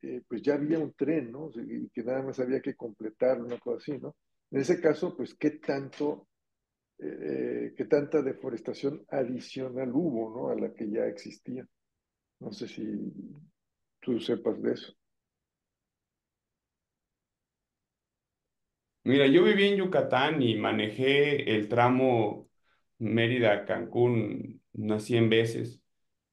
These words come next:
Speaker 2: Y, y no, no creo que hayan pasado la vía del tren per se donde había otro tren. O sea, creo que el tren abrió.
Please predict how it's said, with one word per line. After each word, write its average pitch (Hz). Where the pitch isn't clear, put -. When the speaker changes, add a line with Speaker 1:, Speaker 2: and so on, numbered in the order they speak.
Speaker 2:
Y, 110
y -
no, 131
no 135
creo 151
que 123
hayan 127
pasado 120
la 110
vía 113
del 104
tren 113
per 90
se 113
donde 101
había 104
otro 107
tren. 104
O -
sea, 110
creo 113
que 113
el 101
tren 113
abrió. 104